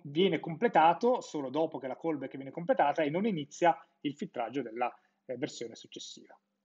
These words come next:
Eh, le callback asincrone sono più usate, eh, nel mondo web, per esempio, eh, alla pressione per, per prem-, quando si preme un click, quando si fa un click su un bottone,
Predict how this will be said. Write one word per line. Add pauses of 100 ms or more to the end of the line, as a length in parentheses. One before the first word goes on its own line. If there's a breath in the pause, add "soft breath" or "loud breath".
(960 soft breath)
Eh,
le
callback
asincrone
sono (140)
più
usate,
eh,
nel
mondo
web, (200 loud breath)
per
esempio, (200 soft breath)
eh,
alla
pressione
per,
per
prem-,
quando
si
preme
un
click,
quando
si
fa
un
click
su
un
bottone,